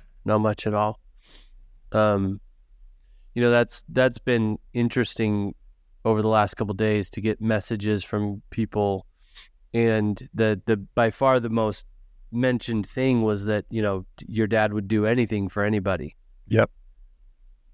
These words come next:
Speaker 1: And, and I know what they mean is they mean he would come and he would patch
Speaker 2: Fix
Speaker 1: your
Speaker 2: stuff.
Speaker 1: drywall
Speaker 2: Yeah.
Speaker 1: or,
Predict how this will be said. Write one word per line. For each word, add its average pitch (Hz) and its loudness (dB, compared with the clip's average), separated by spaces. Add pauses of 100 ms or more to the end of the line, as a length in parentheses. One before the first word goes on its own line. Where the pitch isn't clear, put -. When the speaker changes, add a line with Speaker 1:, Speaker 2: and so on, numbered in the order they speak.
(160)
Speaker 1:
And, 113 0
and 120 2
I 120 6
know 143 4
what 156 4
they 131 2
mean 123 2
is 101 -6 (500)
they 123 0
mean 127 4
he 113 0
would 110 -2
come 120 2
and 104 -2 (640)
he - 0
would 107 0 (140)
patch 98 -2
Speaker 2:
Fix 120 4 (120)
Speaker 1:
your 131 2
Speaker 2:
stuff. - -
Speaker 1:
drywall 113 4
Speaker 2:
Yeah. 101 6 (140)
Speaker 1:
or, 117 0